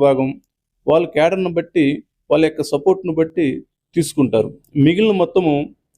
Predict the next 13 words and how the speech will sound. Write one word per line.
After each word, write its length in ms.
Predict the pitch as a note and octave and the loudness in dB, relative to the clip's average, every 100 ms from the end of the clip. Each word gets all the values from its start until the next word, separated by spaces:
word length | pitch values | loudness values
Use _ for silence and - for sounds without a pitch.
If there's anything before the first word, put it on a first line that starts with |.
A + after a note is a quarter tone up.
| _ _ _ - - - - - | _ _ _ -20 -20 -20 -10 -2
సూత్రధారికి 640 | G3+ G#3 D#3+ D3+ D3 - - | 0 2 2 0 0 -10 -2
చేరటం 320 | C#3+ C3+ D3+ C3 | 0 2 0 -2
జరుగుతుంది. 400 | A2+ - G#2 F#2+ _ _ _ _ | -4 -6 -10 -12 _ _ _ _
సెకండ్ 360 | - E3 G3 G#3 | -4 0 0 0
స్టేజ్లో 400 | G#3 G3+ F#3+ D3 C#3 - | 2 2 4 2 2 -4
డిస్ట్రిబ్యూషన్లో 580 | C#3+ - F#3 F#3+ F#3+ F3+ E3 | -10 -4 0 0 0 -2 0
ఇన్వాల్వ్ 320 | D3 D#3 D#3 | 0 2 2
అయిన 160 | D3+ C3+ B2+ _ _ _ | 0 -2 -6 _ _ _
సభ్యులందరికీ 800 | - C#3 D#3 F#3 F3 F#3+ F#3+ D#3 C3+ - _ _ _ - | -4 -2 2 0 2 0 0 0 -2 -6 _ _ _ -2
ధనంజయ 340 | F3+ F#3+ F#3+ F#3 | 0 2 4 2
రెడ్డి, 240 | F3 F#3+ F#3+ C#3 | 0 -2 -2 2
గోవిందప్ప, 440 | D#3 F3 E3 E3 F3+ F3 | 2 2 -2 0 -2 0
సత్యప్రసాద్, 600 | C#3 - D#3 D#3+ E3 D#3 | -8 -8 -6 -2 0 0